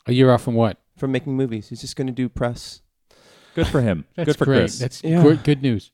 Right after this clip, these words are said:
Speaker 2: Jim Jarmusch d-, is doing a zombie movie, or did a zombie movie.
Speaker 1: What?
Speaker 2: The Dead
Speaker 3: Yes.
Speaker 2: Don't Die.
Speaker 3: Yeah, great cast.
Speaker 2: Bill Murray in his
Speaker 1: Uh-huh.
Speaker 2: second zombie movie.
Speaker 1: Uh-huh.
Speaker 2: Adam Driver, Chloe Sevigny.
Speaker 1: Mm.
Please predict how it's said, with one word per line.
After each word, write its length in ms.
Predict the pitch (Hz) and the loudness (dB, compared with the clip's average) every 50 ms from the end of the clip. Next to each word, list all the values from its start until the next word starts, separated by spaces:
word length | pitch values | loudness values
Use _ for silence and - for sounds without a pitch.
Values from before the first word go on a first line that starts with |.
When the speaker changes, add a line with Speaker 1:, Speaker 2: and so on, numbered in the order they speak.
| _ - | _ -2
Speaker 2:
Jim 220 | 123 151 156 160 | 2 2 2 4
Jarmusch 480 | 143 - 139 139 143 156 175 170 - - - | 4 4 2 4 4 2 -2 -2 -4 -12 -14
d-, 100 | _ - - | _ -12 -4
is 260 | - 139 131 123 117 | -2 -2 0 -2 -4
doing 260 | - - 135 131 131 | -4 -4 -2 -2 0
a 60 | 127 117 | -2 0
zombie 300 | 120 123 127 131 139 135 | 0 0 0 0 -2 -2
movie, 320 | 135 139 143 139 151 131 | -2 -4 -4 -4 -4 -2
or 100 | 104 104 | -2 2
did 180 | 101 120 117 117 | 2 2 4 4
a 80 | 123 | 2
zombie 300 | 113 120 120 120 120 123 | 2 2 0 0 0 0
movie. 180 | 123 123 127 139 | 0 0 0 2
Speaker 1:
What? 260 | - 359 392 - - - | 4 4 2 2 0 -2
Speaker 2:
The 100 | - 117 | -2 0
Dead 180 | 95 - 117 | 2 4 4
Speaker 3:
Yes. 100 | 113 95 | 4 4
Speaker 2:
Don't 240 | 104 123 120 117 117 | 4 2 2 2 0
Die. 300 | 113 120 110 113 120 135 | 2 2 4 4 4 2
Speaker 3:
Yeah, 260 | 160 180 95 117 127 | 2 0 0 0 0
great 280 | 87 - - 113 113 110 | 0 0 0 -2 -2 -2
cast. 480 | - - 104 82 73 76 - - _ _ _ _ _ _ _ - | -4 -8 -8 -8 -8 -10 -14 -20 _ _ _ _ _ _ _ -6
Speaker 2:
Bill 160 | 107 113 107 | -2 -2 0
Murray 480 | 107 107 110 113 123 131 147 147 139 - _ _ _ _ _ _ _ _ _ - _ _ | 0 0 0 0 0 0 -2 -6 -10 -16 _ _ _ _ _ _ _ _ _ -20 _ _
in 80 | - 110 | -8 -4
his 80 | 107 | -2
Speaker 1:
Uh-huh. 80 | 110 107 110 | -2 -2 -2
Speaker 2:
second 440 | 95 - - 120 117 - 123 117 101 | -4 -4 -4 -4 -4 -4 -6 -2 0
zombie 300 | 117 113 113 113 117 117 | 0 0 0 0 0 -2
movie. 400 | 117 117 117 117 131 143 143 139 _ _ | -2 -2 -2 -2 -4 -8 -10 -14 _ _
Speaker 1:
Uh-huh. 300 | 110 110 120 123 117 95 - _ - | -10 -6 -6 -6 -6 -8 -10 _ -8
Speaker 2:
Adam 240 | 107 110 110 110 104 | -6 -4 -4 -4 -4
Driver, 340 | 104 113 107 110 110 117 | -2 0 0 0 0 -2
Chloe 300 | 113 - - 113 101 107 | -8 -6 -8 -6 -6 -6
Sevigny. 1000 | 107 - - 113 107 113 113 113 113 113 120 131 143 143 143 139 135 135 135 139 156 _ _ 139 | -8 -8 -8 -8 -6 -6 -6 -6 -8 -8 -6 -6 -6 -6 -4 -6 -6 -8 -10 -12 -14 _ _ -20
Speaker 1:
Mm. 380 | 131 131 135 123 110 101 98 | -20 -18 -18 -16 -16 -18 -18